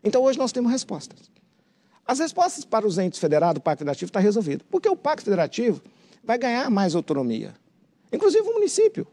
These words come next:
porque o município hoje, ele participa da cota parte do I C M S. Mas um governador chega aqui, toma decisão, faz um ret, um regime especial tributário, desonera e nem conversa com os prefeitos. Ele é dono de, de uma parte.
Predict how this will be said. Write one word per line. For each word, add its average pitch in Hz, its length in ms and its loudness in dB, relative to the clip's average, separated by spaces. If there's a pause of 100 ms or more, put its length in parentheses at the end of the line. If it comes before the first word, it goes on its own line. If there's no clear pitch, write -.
porque - 180 -2
o 359 60 2
município 233 440 0
hoje, 247 300 4 (240)
ele 262 180 -2
participa - 480 -4
da 254 120 2
cota 247 340 0
parte 233 380 -2
do - 20 -6
I - 40 -8
C 240 100 0
M 240 140 2
S. - 340 -6 (280)
Mas 440 160 0
um 415 80 4
governador 277 460 2
chega 240 220 2
aqui, 240 120 -4
toma 269 200 0
decisão, 233 440 0 (220)
faz 262 560 -4
um 196 120 -4
ret, 196 340 -2
um - 20 -2
regime 190 300 0
especial 190 360 0
tributário, 180 540 -2 (180)
desonera 247 560 -2
e 254 40 -4
nem 330 180 -6
conversa 233 480 -2
com 160 140 -8
os 135 80 -10
prefeitos. - 440 -8 (600)
Ele 113 120 0
é 165 60 4
dono 381 300 0
de, 117 160 -6 (200)
de 120 80 -16
uma 139 140 -10
parte. - 480 -10